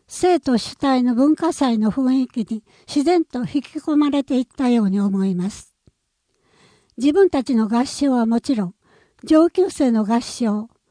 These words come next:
特に三年生の合唱を聴いた一年生の多くが、その歌声に感動していました。来年、再来年には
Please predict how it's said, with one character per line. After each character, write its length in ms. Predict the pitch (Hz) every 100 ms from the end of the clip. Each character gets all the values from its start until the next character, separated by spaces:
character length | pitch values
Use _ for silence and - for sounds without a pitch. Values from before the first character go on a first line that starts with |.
| _ _ _
特 280 | - 370 294
に 200 | 226 247 -
三 340 | - 320 339
年 180 | 359 320
生 180 | 277 226
の 140 | 220
合 160 | 269 320
唱 300 | - 302 269
を 60 |
聴 160 | - 285
い 80 | -
た 120 | 233
一 240 | 233 277
年 180 | 320 302
生 220 | - 233
の 240 | 214 226 262
多 80 |
く 160 | 196 208
が、 160 | 208 233 _ - _
そ 180 | - 311
の 260 | 285 285 -
歌 320 | 269 - 320
声 220 | 311 269 214
に 120 | 196
感 300 | - 277 294
動 180 | 285 294
し 100 | -
て 180 | 269
い 60 | 240
ま 160 | 214 208
し 120 | -
た。 180 | 214 - _ _ _ _ _ _ _ _ _ _ -
来 300 | 254 285 302
年、 280 | 277 277
再 220 | 254 277 285
来 200 | 302 294
年 200 | 277 254
に 100 | 254
は 180 | 247